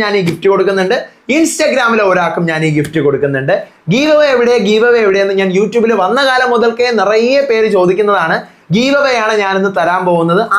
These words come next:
ആദ്യം ഇതിനകത്ത് എന്തൊക്കെയാണെന്ന് അറിയണ്ടേ? ഇത് എൻ്റെ ഇഷ്ടത്തിന് ഞാൻ കസ്റ്റമൈസ് ചെയ്തതാണ്. നിങ്ങളുടെ ഇഷ്ടത്തിന് നിങ്ങൾക്കും കസ്റ്റമൈസ് ചെയ്യാം. നിങ്ങളുടെ പേര് വേണോ, നാള് വേണോ, ഊര് വേണോ, അങ്ങനെ മൊത്തം കസ്റ്റമൈസ് ചെയ്ത് ഞാൻ എടുത്തിരിക്കുന്ന സംഭവമാണിത്.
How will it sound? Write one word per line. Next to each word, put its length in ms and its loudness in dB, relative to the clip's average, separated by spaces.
ആദ്യം 260 -2
ഇതിനകത്ത് 420 0
എന്തൊക്കെയാണെന്ന് 640 0
അറിയണ്ടേ? 380 0
ഇത് 120 0
എൻ്റെ 320 0
ഇഷ്ടത്തിന് 340 -2
ഞാൻ 140 0
കസ്റ്റമൈസ് 480 -2
ചെയ്തതാണ്. 420 2
നിങ്ങളുടെ 360 0
ഇഷ്ടത്തിന് 420 -2
നിങ്ങൾക്കും 400 0
കസ്റ്റമൈസ് 420 -2
ചെയ്യാം. 200 0
നിങ്ങളുടെ 340 0
പേര് 340 2
വേണോ, 240 0
നാള് 340 -2
വേണോ, 280 0
ഊര് 280 2
വേണോ, 260 0
അങ്ങനെ 300 -2
മൊത്തം 280 -4
കസ്റ്റമൈസ് 600 -2
ചെയ്ത് 140 2
ഞാൻ 120 -2
എടുത്തിരിക്കുന്ന 460 -2
സംഭവമാണിത്. 720 -2